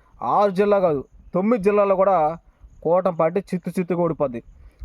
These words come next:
దయచేసి చంద్రబాబు గారు ఇలాంటి పొరపాటుని పూర్తి స్థాయిలో ఎప్పటికప్పుడు సరి చేసుకుంటే ఎమ్మెల్యేలు పూర్తి స్థాయిలో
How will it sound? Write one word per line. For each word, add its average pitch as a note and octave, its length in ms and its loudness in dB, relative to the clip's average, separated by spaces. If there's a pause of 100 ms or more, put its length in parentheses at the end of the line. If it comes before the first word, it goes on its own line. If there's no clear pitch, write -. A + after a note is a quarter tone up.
(120)
దయచేసి E3 600 -2
చంద్రబాబు E3+ 320 0
గారు E3 220 0 (360)
ఇలాంటి F#3+ 340 0
పొరపాటుని F#3+ 540 0
పూర్తి B3+ 360 -2
స్థాయిలో F#3 320 0 (580)
ఎప్పటికప్పుడు G3+ 680 -2
సరి F3+ 200 0
చేసుకుంటే F#3 580 0 (340)
ఎమ్మెల్యేలు F#3+ 400 0
పూర్తి F3+ 240 -6
స్థాయిలో D#3+ 420 0